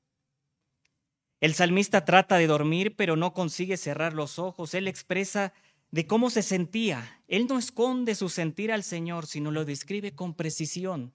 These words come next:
su sentir. Del versículo cinco al versículo seis, el salmista dice,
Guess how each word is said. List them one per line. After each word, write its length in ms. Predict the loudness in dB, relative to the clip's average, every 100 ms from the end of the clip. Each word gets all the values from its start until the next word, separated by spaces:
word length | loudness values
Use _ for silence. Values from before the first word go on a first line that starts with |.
| _
su 180 | -14 -8
sentir. 500 | -4 -4 -4 -6 -8 -14 -18 _ _ -20 -20 -16 2
Del 180 | 2
versículo 580 | 4 0 -2 -4 -2 -2
cinco 380 | -2 -4 -4 -2
al 80 | -2
versículo 600 | -2 -4 -10 -8 -6 -4
seis, 480 | -4 -6 -6 -12 -20 _ -20 -4
el 160 | -2 2
salmista 500 | 2 4 2 2 2
dice, 480 | 2 -2 -4 -10